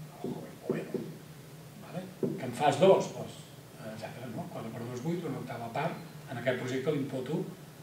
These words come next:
el cost de sis-cents euros del portàtil. Vale? La llicència, el mateix, l'aprenentatge, també, no?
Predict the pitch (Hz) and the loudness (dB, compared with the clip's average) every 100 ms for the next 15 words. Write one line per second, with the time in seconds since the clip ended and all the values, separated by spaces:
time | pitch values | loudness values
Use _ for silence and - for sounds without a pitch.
0 | 127 113 127 117 127 127 - 139 131 127 | -6 2 4 4 2 -2 -4 -2 -2 0
1 | 139 - - - - - 156 - - - | 0 -2 -4 -6 -8 -6 -8 -10 -12 -16
2 | - - - - - - - - 190 - | -16 -16 -16 -16 -16 -16 -10 -4 -4 -4
3 | - - - 127 127 - 180 - 117 117 | -10 -12 -6 -2 4 8 8 6 0 -2
4 | 117 - 135 117 - 127 131 131 175 - | -2 2 2 2 4 4 4 6 6 6
5 | - 104 104 104 - - | 0 -4 -2 0 0 0